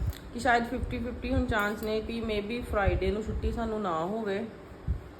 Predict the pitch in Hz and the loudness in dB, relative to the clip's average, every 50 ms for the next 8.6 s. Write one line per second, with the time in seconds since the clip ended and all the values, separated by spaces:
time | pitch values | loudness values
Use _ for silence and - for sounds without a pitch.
0 | - 202 190 220 226 220 214 214 220 214 202 202 - - 214 220 226 202 196 208 | 2 4 6 6 6 4 2 2 4 6 6 4 4 2 0 0 2 2 0 0
1 | 214 214 214 202 208 - 220 214 208 202 220 - 220 202 185 180 - - - 233 | 0 0 0 0 2 2 2 2 2 0 -2 -4 -4 -2 0 2 2 2 2 2
2 | 233 233 240 233 220 202 202 202 196 214 214 220 - - - - - - - - | 2 2 2 2 0 0 -2 -2 -2 -2 -2 -4 -8 -10 -10 -10 -10 -12 -14 -14
3 | - - - - - - - 202 196 202 208 220 214 220 214 - - 220 214 233 | -12 -10 -10 -10 -8 -4 -2 0 0 2 2 0 0 -2 -4 -6 -6 -4 -2 -2
4 | 214 214 220 - 226 233 240 220 208 196 190 190 190 202 240 240 226 214 202 196 | -2 0 0 0 0 2 2 2 4 6 6 6 6 4 4 2 2 2 2 2
5 | 190 190 185 180 190 - 190 190 202 214 202 190 175 - 190 185 190 185 - 196 | 2 2 2 2 2 0 0 0 2 2 2 2 2 4 4 4 4 2 2 2
6 | 196 - - 170 170 175 196 - - - - - - - - - - - 202 202 | 2 2 2 2 0 0 -2 -4 -8 -12 -12 -12 -12 -12 -12 -14 -10 -6 -2 -2
7 | 208 208 226 226 220 196 175 175 170 175 185 190 202 202 - - 214 208 214 202 | 0 2 2 2 2 2 2 2 2 2 2 2 2 0 -2 -6 -4 -4 -4 -4
8 | - 208 196 190 190 190 202 208 214 220 254 | -2 0 2 2 2 4 4 4 4 2 2